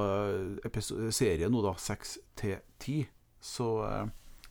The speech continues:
den, eh, det som var på sjette, sjetteplass da, den sekstende mai, det var en serie som heter The Night Agent.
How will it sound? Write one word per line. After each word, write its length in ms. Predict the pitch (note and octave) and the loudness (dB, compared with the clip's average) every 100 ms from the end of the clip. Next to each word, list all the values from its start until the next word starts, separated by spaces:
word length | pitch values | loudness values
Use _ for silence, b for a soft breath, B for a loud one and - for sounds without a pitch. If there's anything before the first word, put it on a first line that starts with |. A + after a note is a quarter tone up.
| B B B B B - | B B B B B -6
den, 180 | - A#2 | 0 2
eh, 280 | A#2 A2+ A2 | 4 4 4
det 160 | A2 G#2+ | 4 2
som 100 | A2+ | 0
var 80 | |
på 140 | A2 B2+ | 0 -2
sjette, 880 | D3 - - E2 E2 E2+ F2 E2+ F2 | -4 -4 0 2 4 2 0 0 -2
sjetteplass 480 | B2+ - - B2+ - | -2 -2 -2 -2 0
da, 100 | A2+ - - - | -4 -6 -14 -4
den 180 | A2 | -2
sekstende 680 | G2+ - - G#2 F#2 - F#2+ | -2 -2 -2 -2 -2 -2 0
mai, 380 | G2 F2 F2+ E2+ - - B B B B B B - | 2 4 2 0 -4 -18 B B B B B B -8
det 100 | F#2+ | -2
var 120 | F#2+ | 0
en 80 | G2+ | 2
serie 240 | G#2 F2 | 2 2
som 140 | - G#2 | 2 0
heter 320 | F#2 F2+ E2+ | 0 0 0
The 100 | F#2+ | 2
Night 500 | F#2+ F#2+ F2+ F2+ - - | 2 4 4 0 -4 -2
Agent. 800 | G2+ G#2+ A#2 A#2 G2+ - - | 0 2 4 4 2 -4 -8